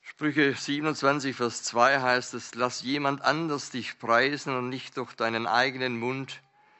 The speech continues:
von einem Fremden und nicht durch deine eigenen Lippen.“ Wenn wir das Thema behandeln oder wenn wir über das Thema reden, dann müssen wir natürlich auch aufpassen,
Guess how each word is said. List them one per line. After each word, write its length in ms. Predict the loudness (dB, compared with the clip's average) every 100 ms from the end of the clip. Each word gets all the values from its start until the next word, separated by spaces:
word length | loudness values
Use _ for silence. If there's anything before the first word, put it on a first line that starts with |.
| _
von 160 | _ 2
einem 260 | 2 2 -6
Fremden 540 | 0 2 2 -2 -4
und 160 | -4 -6
nicht 280 | -6 -6 -10
durch 120 | -6
deine 380 | -4 -2 -2 0
eigenen 480 | 0 -2 -4 -8
Lippen.“ 260 | -8 -14 -18 -20 _ _ _ _ _ _ _ _ _ -20 _ _ _ _ _ _ _ _ _ _ _ _ _ _ _ _
Wenn 140 | 0 4
wir 100 | 2
das 200 | 2 0
Thema 460 | 2 4 4 4 0 -14 _ _ _ _ _ _ _ _ _ _ _ _ _ _ _ _ _ _ _ _ _
behandeln 720 | -20 -20 -2 2 2 2 -4 0
oder 40 | 0
wenn 80 |
wir 120 | 0 -2
über 140 | -2
das 200 | -4 -4
Thema 320 | -4 2 2
reden, 360 | 2 0 -2 -6
dann 160 | -6
müssen 160 | -6 -6
wir 100 | -6
natürlich 320 | -4 -4 2
auch 160 | 2 2
aufpassen, 680 | 0 0 0 0 0 -6